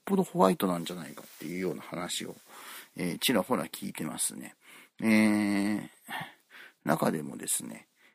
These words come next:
えー、この女性が、えー、働いていたというのが、あのー、ありまして、えー、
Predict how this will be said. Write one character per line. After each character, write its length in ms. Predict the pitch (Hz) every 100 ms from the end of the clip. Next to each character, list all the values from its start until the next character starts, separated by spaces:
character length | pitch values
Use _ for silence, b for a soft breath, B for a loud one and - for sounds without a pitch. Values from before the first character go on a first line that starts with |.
| b
え 80 | -
ー、 40 | 104
こ 80 |
の 120 | 117 98
女 180 | 113
性 300 | - 226 220
が、 360 | 208 208 185 208 -
え 760 | - - 143 139 135 131 123 -
ー、 0 | _ -
働 400 | - 131 147 131
い 60 | 127
て 100 | 139
い 60 |
た 120 | 135 -
と 80 |
い 140 | 92 -
う 200 | 92 - _ B B B B _
の 100 | 80
が、 200 | 80 - -
あ 240 | - 95 90
の 140 | 87
ー、 560 | 73 - - 50 - - _ _ _ _ _
あ 120 | 90
り 140 | 92 92
ま 180 | 90
し 300 | 85 - - -
て、 360 | 85 80 - _ b b b -
え 1200 | 92 85 92 87 82 73 60 57 53 53 55
ー、 120 | -